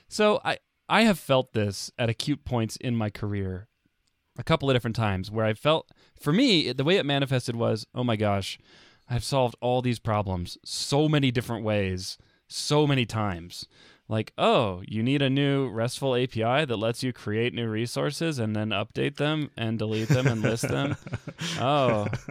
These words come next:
Speaker 1: I can do that in a few days, I guess." You know, it's like, "Oh, man." I, that was the one that really got me, is like, "I'm doing this again." Um,
Speaker 2: Yeah.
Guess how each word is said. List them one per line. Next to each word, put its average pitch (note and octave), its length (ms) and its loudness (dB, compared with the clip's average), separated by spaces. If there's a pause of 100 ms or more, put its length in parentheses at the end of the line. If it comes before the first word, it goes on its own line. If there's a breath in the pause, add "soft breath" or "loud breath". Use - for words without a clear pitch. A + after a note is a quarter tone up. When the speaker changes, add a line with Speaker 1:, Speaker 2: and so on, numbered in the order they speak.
(140)
Speaker 1:
I A#2+ 160 0
can C#3+ 260 0
do A#2 240 -2
that A2+ 280 2
in A#2 80 0
a A2+ 60 -2
few A2+ 200 -4
days, A2+ 360 0
I B2 80 -2
guess." C#3 340 -2 (340 loud breath)
You B2+ 80 -4
know, C3 100 0
it's B2+ 120 -4
like, A#2 200 -2
"Oh, G#2 220 -4
man." F2 300 -6 (480 soft breath)
I, G#2 160 -4
that C#3+ 220 4
was B2 120 -2
the A#2+ 60 0
one A#2 120 2
that G#2 100 -2
really G#2+ 160 2
got G2 220 0
me, F#2+ 180 -2
is F2 120 -6
like, F2+ 160 -6
"I'm G2 360 -4
doing G2+ 380 -2
this E2+ 220 -4
again." F#2 880 -4 (400 loud breath)
Um, G#2 300 -2
Speaker 2:
Yeah. E2+ 200 -2